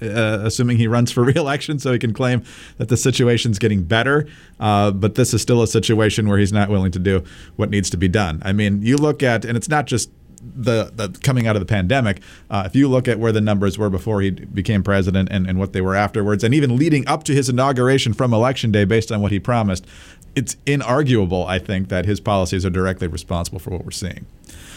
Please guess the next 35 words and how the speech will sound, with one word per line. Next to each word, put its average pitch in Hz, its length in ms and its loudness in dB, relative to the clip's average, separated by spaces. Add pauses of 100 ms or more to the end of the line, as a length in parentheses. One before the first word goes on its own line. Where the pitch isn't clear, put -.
(300)
Well, 147 160 2
just 165 160 -2
because 156 240 0
Joe 156 180 2
Biden's 143 400 2
a 123 60 0
total 131 240 2
mess 117 280 2
when 120 100 0
it 117 100 -2
comes 120 220 0
to 107 80 0
border 120 260 2
policy 117 640 2 (360)
and 107 140 -2
a 87 40 -2
lot 92 180 0
of 95 60 2
other 104 200 4
policies 107 560 0 (360)
doesn't 147 240 2
mean 156 160 2
that 117 120 0
you 160 180 4
have 139 220 2
to 120 80 0
be 113 180 2
reckless 113 440 2
when 117 100 0
it 107 100 0
comes 131 300 0
to 123 100 -2
your 117 340 4
internet 139 600 0
activity. 113 640 0